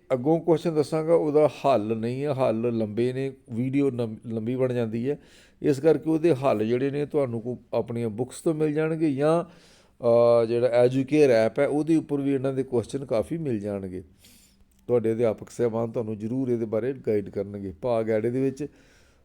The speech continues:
ਅ, ਪ੍ਰਸ਼ਨ ਨੰਬਰ ਦੋ ਹੈ ਤੇ ਉਪ ਭਾਗ ਇਹਦੇ ਛੇ ਕਰਨੇ ਆ ਕੋਈ ਹੱਲ। ਹਰੇਕ ਪ੍ਰਸ਼ਨ ਦਾ ਉੱਤਰ ਸੱਠ ਤੋਂ ਪਝੱਤਰ ਸ਼ਬਦਾਂ ਵਿੱਚ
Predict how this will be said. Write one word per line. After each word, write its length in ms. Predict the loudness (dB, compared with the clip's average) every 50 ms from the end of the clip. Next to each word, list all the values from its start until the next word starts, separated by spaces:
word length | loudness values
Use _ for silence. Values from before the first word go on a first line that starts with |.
| -6
ਅ, 640 | -4 -2 0 0 0 0 -2 -2 -2 -4 -6 -8 -12 _ _ _ _ _ _ _ 0
ਪ੍ਰਸ਼ਨ 260 | 0 0 2 0 -2
ਨੰਬਰ 220 | -2 0 0 0
ਦੋ 400 | 0 0 0 0 0 2 2 2
ਹੈ 160 | 2 2 2 0
ਤੇ 140 | -2 -4
ਉਪ 240 | -4 -4 -4 -4 -6
ਭਾਗ 300 | -2 0 2 2 4 2
ਇਹਦੇ 240 | 2 0 0 -2 -4 -6 -12 _ _ _ _
ਛੇ 380 | -16 -6 -2 0 2 2 2 2
ਕਰਨੇ 400 | 2 0 0 0 -2 -4 -4 -4
ਆ 40 |
ਕੋਈ 220 | -4 -2 -2 -2 0
ਹੱਲ। 340 | 0 0 0 0 -2 -6 -8 -10 _ _ _ _ _ _ _ _ _ _ 2 4
ਹਰੇਕ 280 | 6 6 4 4 2 0
ਪ੍ਰਸ਼ਨ 400 | 0 0 0 -2 -2 -4 -4 -2
ਦਾ 80 | 0
ਉੱਤਰ 300 | 0 0 -2 -2 -4 -4
ਸੱਠ 420 | -4 -6 -4 -2 -2 -2 -2 -2 -4
ਤੋਂ 180 | 0 0 0
ਪਝੱਤਰ 520 | 0 0 -2 0 0 0 0 0 -2 -2 -2
ਸ਼ਬਦਾਂ 520 | -2 0 -2 0 0 0 -2 -2 -2 0
ਵਿੱਚ 360 | 0 0 -2 -2 -6 -10 -10